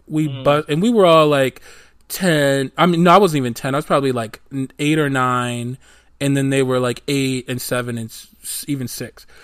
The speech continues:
Speaker 1: We just,
Speaker 2: That
Speaker 1: like,
Speaker 2: childhood trauma be so funny, don't it, girl?
Speaker 1: It's not, <laughs> it's not funny in hindsight.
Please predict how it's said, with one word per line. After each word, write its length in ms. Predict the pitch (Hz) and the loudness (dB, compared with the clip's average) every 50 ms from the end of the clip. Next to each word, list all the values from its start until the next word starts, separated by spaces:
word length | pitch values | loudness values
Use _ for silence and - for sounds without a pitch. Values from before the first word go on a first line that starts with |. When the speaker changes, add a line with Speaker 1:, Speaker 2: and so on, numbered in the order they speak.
| - - - | -20 -20 -12
Speaker 1:
We 200 | - 151 170 175 | -6 -4 -2 0
just, 200 | 175 175 170 190 | 2 2 2 2
Speaker 2:
That 60 | 185 | 2
Speaker 1:
like, 120 | 170 147 135 | 2 2 2
Speaker 2:
childhood 260 | 165 160 151 160 151 | 2 2 0 -2 -4
trauma 260 | - - 160 151 143 131 | -2 -2 -2 -2 -2 -4
be 200 | 120 131 120 117 | -6 -8 -8 -8
so 260 | - - 135 139 135 | -6 -4 -4 -4 -4
funny, 340 | - - 156 143 139 131 123 | -4 -6 -8 -8 -8 -10 -10
don't 220 | 113 127 131 131 | -12 -12 -12 -14
it, 160 | 135 135 - | -16 -18 -14
girl? 100 | - 139 | -4 2
Speaker 1:
It's 240 | 156 170 202 - - | 4 4 4 4 4
not, 300 | 175 170 165 170 165 - | 2 4 4 4 2 0
<laughs> 160 | 165 156 - | -2 -4 -4
it's 340 | 165 151 - - - - - | -4 -6 -6 -6 -8 -2 0
not 140 | 170 156 135 | 0 0 0
funny 320 | - - 165 147 139 131 | -2 -6 -6 -6 -4 -4
in 100 | 127 127 | -6 -6
hindsight. 480 | 135 131 127 123 120 - - 117 117 | -6 -6 -6 -8 -8 -8 -10 -12 -12